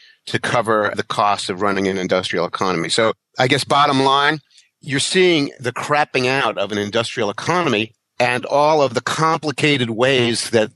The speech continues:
economists, politicians, and bankers are attempting to work around that collapse. You know, most of it is bewildering to the average person and includes a vocabulary that's incomprehensible. And, you know, a lot of the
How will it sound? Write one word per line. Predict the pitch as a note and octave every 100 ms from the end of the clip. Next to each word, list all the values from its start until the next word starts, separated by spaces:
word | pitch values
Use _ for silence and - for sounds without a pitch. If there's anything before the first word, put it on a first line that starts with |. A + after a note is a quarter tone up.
| -
economists, | - - C#3 C#3+ C#3 - -
politicians, | - B2+ A#2+ - C3 - A#2
and | G#2+ G2
bankers | A#2+ C3+ C3 G2+ - - - - -
are | A#2
attempting | A2 - D3 - B2
to | -
work | A2 A2 D#3 C3+
around | A2+ C#3 D3 G#2+ G2+ - - -
that | - A2
collapse. | A2 G#2 G#2+ G#2 - - - _ _
You | C#3+
know, | B2
most | B2+ D#3 -
of | D3
it | B2+
is | - C3 B2 A#2+ A2+
bewildering | G2 B2 C3 B2+ D3+ C#3+ A#2 G#2+ G#2+ G#2+
to | - A2+
the | G2+ G#2+
average | A2 A#2 G#2 G#2+ F#2+ -
person | A#2 A2+ - F2+ F2 - - -
and | F2+ F#2+ G2
includes | G#2 - B2+ A2+ G#2+
a | A2
vocabulary | F#2+ G#2+ A#2+ A#2 A2+ A2 G#2+ G2+
that's | G2+ G2
incomprehensible. | G#2+ G2 A2 G2+ G2+ F#2+ G2 - - G2 G2
And, | - E2+ F2 E2+
you | A#2+ A#2+
know, | G#2+ B2 C3
a | C3
lot | D3 D#3
of | C#3 A#2
the | B2+ B2+